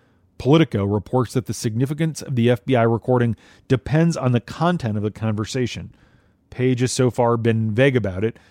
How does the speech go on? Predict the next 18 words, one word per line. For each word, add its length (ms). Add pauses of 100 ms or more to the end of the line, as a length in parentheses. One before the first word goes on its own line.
(220)
and 200
Bannon 360
hasn't 300
answered 320
questions. 600 (600)
But 100
the 80
probable 720
interception 760 (220)
means 320
that 120
the 160
F 180
B 140
I 100
surveillance 560
of 140
Page 420